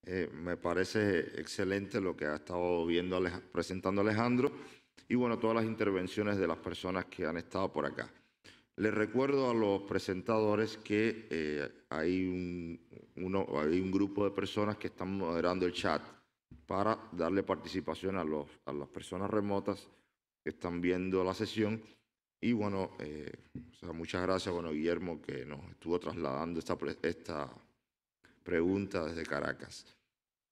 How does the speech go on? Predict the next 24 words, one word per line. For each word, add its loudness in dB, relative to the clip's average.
Entonces, 0
eh, 2
yo 2
voy 4
a 2
seguir. 0
Empecé -4
por 2
Venezuela, 2
ahora -2
voy 2
a, 2
a -2
Brasil. -6
Me -10
voy 4
a 2
Brasil 2
con -2
otro -2
presentador 0
muy 0
bueno. 2
No, 2